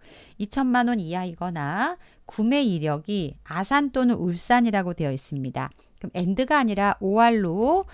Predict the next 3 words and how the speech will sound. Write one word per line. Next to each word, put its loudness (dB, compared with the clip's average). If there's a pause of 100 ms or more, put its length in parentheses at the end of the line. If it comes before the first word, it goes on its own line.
(160)
수정하시고요. -2 (1040)
OR. -6 (180)
그다음 -4